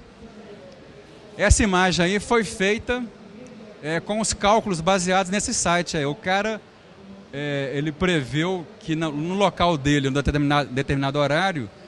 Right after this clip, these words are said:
a I S S ia passar na frente do Sol. Então ele usou um filtro solar, obviamente, né? E capturou aí, ó,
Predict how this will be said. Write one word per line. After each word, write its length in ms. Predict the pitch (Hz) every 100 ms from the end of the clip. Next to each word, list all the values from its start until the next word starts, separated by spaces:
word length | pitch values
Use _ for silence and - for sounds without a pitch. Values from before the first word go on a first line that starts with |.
| - -
a 160 | 143 160
I 80 | 180
S 240 | 175 196
S 320 | 156 170 -
ia 80 | 196
passar 300 | 196 180 185
na 120 | 185
frente 240 | - 190 160
do 140 | 185
Sol. 340 | - 135 107 90 - - - - - 131
Então 160 | 170
ele 120 | 196 214
usou 320 | 196 156 180
um 60 |
filtro 440 | 147 - 190 190 170
solar, 400 | 165 139 160 180
obviamente, 760 | 151 131 143 143 185 202 - - 117
né? 240 | 135 180 190 - - -
E 60 |
capturou 640 | 160 214 226 220 202 180 185
aí, 200 | 165 190
ó, 220 | 120